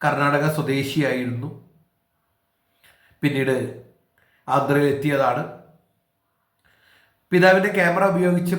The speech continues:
പന്ത്രണ്ടാം വയസ്സിൽ ആദ്യത്തെ ചലച്ചിത്ര സൃഷ്ടി അദ്ദേഹം നടത്തുകയുണ്ടായി. പന്ത്രണ്ടാം വയസ്സിൽ ഒരു ചലച്ചിത്ര സൃഷ്ടി നടത്തുവാനുള്ള ഒരു തലം, അതിനുള്ളൊരു കാഴ്ചപ്പാട്, അതിനുള്ള അഭിരുചി എന്ന് പറയുമ്പോൾ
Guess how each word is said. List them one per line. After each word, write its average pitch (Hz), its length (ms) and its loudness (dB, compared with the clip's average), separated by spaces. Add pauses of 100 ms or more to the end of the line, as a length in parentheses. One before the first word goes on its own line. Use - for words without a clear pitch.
പന്ത്രണ്ടാം 165 460 -2
വയസ്സിൽ 156 340 0 (960)
ആദ്യത്തെ 156 340 2 (300)
ചലച്ചിത്ര 180 760 -2 (120)
സൃഷ്ടി 196 360 -6 (180)
അദ്ദേഹം 131 300 -6
നടത്തുകയുണ്ടായി. 101 580 -10 (1160)
പന്ത്രണ്ടാം 254 440 6
വയസ്സിൽ 262 320 -2
ഒരു 262 160 -4
ചലച്ചിത്ര 226 400 -6 (120)
സൃഷ്ടി 240 300 -12
നടത്തുവാനുള്ള 226 680 0 (260)
ഒരു 214 120 -2 (120)
തലം, 175 260 2 (440)
അതിനുള്ളൊരു 202 540 -4 (120)
കാഴ്ചപ്പാട്, 165 580 -2 (640)
അതിനുള്ള 196 340 2 (100)
അഭിരുചി 190 500 0
എന്ന് 175 200 -6
പറയുമ്പോൾ 151 440 -2